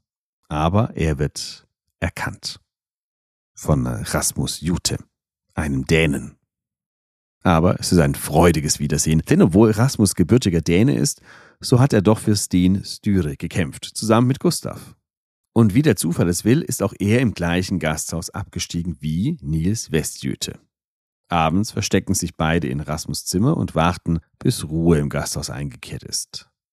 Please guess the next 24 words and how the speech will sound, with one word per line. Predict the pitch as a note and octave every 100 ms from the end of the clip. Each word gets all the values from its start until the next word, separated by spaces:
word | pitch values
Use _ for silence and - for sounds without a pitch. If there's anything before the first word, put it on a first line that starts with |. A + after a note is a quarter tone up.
| _ _
Dann | C#2+ D2+ B2+
schleichen | - C#2+ F2 -
sie | G#2+ - -
zur | -
Tür | - - D#2+
des | -
Untervogts, | - G2+ G#2 B2 F#3 G#3 - - - - _ _ _ _ _ -
öffnen | F#2+ - G#2
sie | F#2+
leise | F2 E2+ G2+ C3+ D3
und | B2+
schlüpfen | - E2+ - F2
hinein. | F2 D2+ B1+ C2 C#2 C#2+ _ _ _ _ _ _ _
Am | - F2+
nächsten | F#2 - E2
Morgen | C#2+ E2 G2 A2+
wird | F2 E2 -
Nils | D#2 F#2 G#2+ -
Westjüte | D#2+ - - D2+ - C#2+ C2 -
erstochen | E2 - - - -
in | - D#2+
sein | - E2 E2
Bett | - - -
aufgefunden. | A#1 - - - - - -